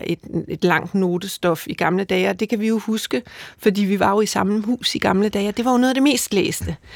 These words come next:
De der små, korte tekster, der lige sagde et eller andet. Så det har jeg forfinet og prøvet at, at skære også komplicerede, vigtige historier ned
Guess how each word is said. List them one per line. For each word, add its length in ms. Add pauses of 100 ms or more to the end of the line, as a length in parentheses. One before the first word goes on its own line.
(260)
De 80
der 240
små, 380
korte 320
tekster, 460
der 120
lige 180
sagde 200
et 40
eller 100
andet. 180
Så 140
det 100
har 180
jeg 100
forfinet 640 (320)
og 220
prøvet 540
at, 180 (100)
at 100
skære 460 (300)
også 360 (260)
komplicerede, 640
vigtige 300
historier 420
ned 240